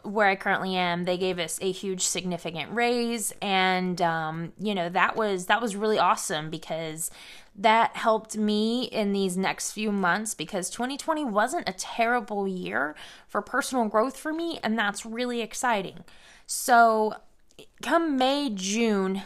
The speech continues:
time, I was, uh, trying to eat healthy once again. Um, I'm so terrible. I'm really terrible at, like, trying to, I had it figured out that first time, and then since then it's just been an uphill battle.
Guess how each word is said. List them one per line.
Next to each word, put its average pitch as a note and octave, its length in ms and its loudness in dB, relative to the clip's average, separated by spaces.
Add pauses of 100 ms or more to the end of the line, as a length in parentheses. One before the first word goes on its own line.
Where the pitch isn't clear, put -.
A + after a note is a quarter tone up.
(120)
time, F3+ 540 -2 (120)
I G3 340 0
was, F#3+ 840 2
uh, E3+ 480 2 (440)
trying C4 280 4
to G3+ 60 -4
eat A#3 140 -4
healthy G#3 420 0 (120)
once G#3 240 -4
again. F#3+ 540 -2 (200)
Um, F#3+ 300 0
I'm G#3 140 -8
so C4+ 240 -2
terrible. F3+ 440 -6
I'm G#3 360 -2
really G3 240 -4
terrible D#3 460 -8
at, - 180 -4
like, E3+ 180 -6
trying E3+ 400 -2
to, E3+ 500 -8 (1300)
I - 80 6
had C#4 180 4
it - 100 -4
figured C4+ 320 -4
out C#4 260 4
that B3+ 180 4
first B3 280 -2
time, C4+ 300 2
and A3 160 -4
then G3+ 160 -4
since G#3 280 -4
then G#3 220 -4
it's G3 200 -8
just - 240 -6
been G3 180 -2
an G3 100 -4
uphill F3 360 -4
battle. A3+ 440 0